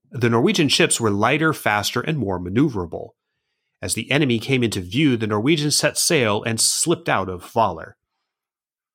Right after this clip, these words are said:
The Swedish ships gave chase but couldn't catch them. Christian Frederick's navy managed to escape without being destroyed, sailing northward into the Oslo Fjord. Full-scale war between Sweden and Norway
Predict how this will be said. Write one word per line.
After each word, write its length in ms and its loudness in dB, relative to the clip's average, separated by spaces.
The 60 -6
Swedish 340 2
ships 260 2
gave 180 2
chase 380 2
but 140 -4
couldn't 280 -6
catch 380 -2
them. 180 -12
Christian 340 0
Frederick's 540 -2
navy 400 2
managed 380 0
to 100 -2
escape 400 0
without 300 0
being 240 -6
destroyed, 680 -2
sailing 380 2
northward 600 0
into 200 -2
the 120 0
Oslo 380 -4
Fjord. 500 -6
Full-scale 640 2
war 340 4
between 320 -2
Sweden 400 2
and 120 -2
Norway 500 -10